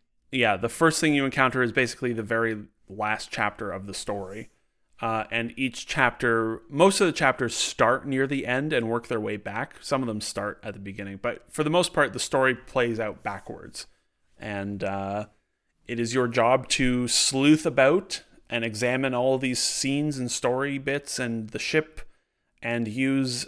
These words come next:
all of the knowledge you have, both in-game and out of game, to solve things. Uh, I solved a few fates, uh, of how someone died and who they were by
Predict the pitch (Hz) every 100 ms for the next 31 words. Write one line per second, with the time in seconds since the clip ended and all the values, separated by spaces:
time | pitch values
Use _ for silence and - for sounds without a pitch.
0 | - 120 131 170 175 151 151 143 147 147
1 | 110 135 127 - 139 120 117 113 117 -
2 | _ _ _ - 131 135 - 135 143 139
3 | 139 143 131 127 131 127 95 107 107 107
4 | 110 - 135 131 - 170 214 196 135 104
5 | 98 95 - - 107 107 107 - - -
6 | _ _ 113 127 131 - 139 143 135 -
7 | 147 143 135 - 139 151 - - - -
8 | 117 110 107 107 _ _ _ _ _ 113
9 | - 131 127 139 135 123 123 127 120 147
10 | 135 123 117 123 135 135 123 120 117 120
11 | 123